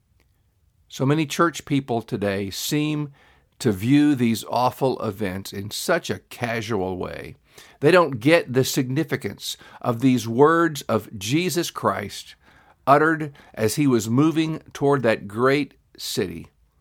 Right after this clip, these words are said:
where he would shoulder a rough wooden cross and carry it up to Golgotha, the place of the skull.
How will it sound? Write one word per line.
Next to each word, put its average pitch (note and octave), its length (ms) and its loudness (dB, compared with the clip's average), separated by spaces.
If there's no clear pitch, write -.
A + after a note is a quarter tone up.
where A2+ 140 -2
he A#2+ 120 0
would G#2+ 200 -2
shoulder C3+ 580 0
a F#2 140 -4
rough G2+ 520 -4
wooden A2 420 -4
cross - 640 -8
and G2 220 -10
carry G#2+ 260 -2
it G#2+ 80 -2
up A#2 140 -4
to B2+ 80 -6
Golgotha, G#2 580 -4
the F2 100 -14
place - 640 -12
of F2 160 -14
the E2+ 100 -18
skull. - 600 -16